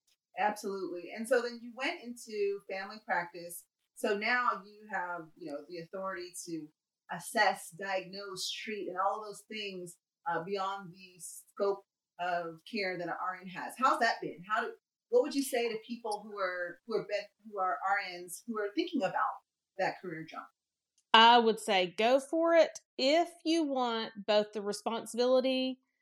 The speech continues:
Speaker 2: the liability, and I hate to say it, but some of the work from home.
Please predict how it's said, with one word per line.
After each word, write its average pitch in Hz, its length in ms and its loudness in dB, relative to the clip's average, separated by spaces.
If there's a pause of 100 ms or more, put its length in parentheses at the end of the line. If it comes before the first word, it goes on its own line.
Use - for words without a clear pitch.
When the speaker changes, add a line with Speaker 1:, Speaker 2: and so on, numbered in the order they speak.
(300)
Speaker 2:
the 214 80 6
liability, 208 1040 2 (240)
and 220 600 -2 (500)
I 190 140 4
hate 254 280 4
to 233 60 -2
say 226 300 4
it, 185 120 2
but 190 160 -4
some 196 160 0
of 190 80 0
the 190 80 0
work 180 300 2
from 185 160 -6
home. 170 360 -4